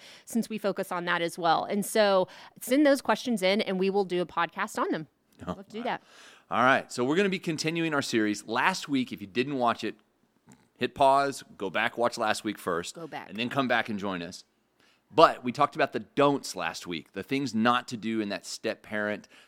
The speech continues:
Speaker 2: step-child bonding
Speaker 1: Yeah.
Speaker 2: experience, that concept of beginning to blend.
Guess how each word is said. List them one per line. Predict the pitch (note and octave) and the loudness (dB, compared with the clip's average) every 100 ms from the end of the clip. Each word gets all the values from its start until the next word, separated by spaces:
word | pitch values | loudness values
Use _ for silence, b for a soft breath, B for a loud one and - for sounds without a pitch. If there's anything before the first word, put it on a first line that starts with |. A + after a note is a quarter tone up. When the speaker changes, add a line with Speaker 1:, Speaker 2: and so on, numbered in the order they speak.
| b | b
Speaker 2:
step-child | - G#2+ - G#2+ F#2+ F#2+ E2+ | -2 -2 -2 -2 0 0 0
bonding | F#2 F#2+ G2 F#2+ F2+ | -2 0 0 -2 -2
Speaker 1:
Yeah. | D2 | -6
Speaker 2:
experience, | - G#2+ G2 F#2+ F2 - | -6 -2 0 -2 -4 -2
that | F2+ - | -4 -4
concept | - G2+ F#2+ G2+ F2 | -6 -4 -4 -6 -8
of | F2 | -12
beginning | F2+ G2 G2 | -8 -8 -6
to | |
blend. | F2+ G2 F#2 | -6 -6 -6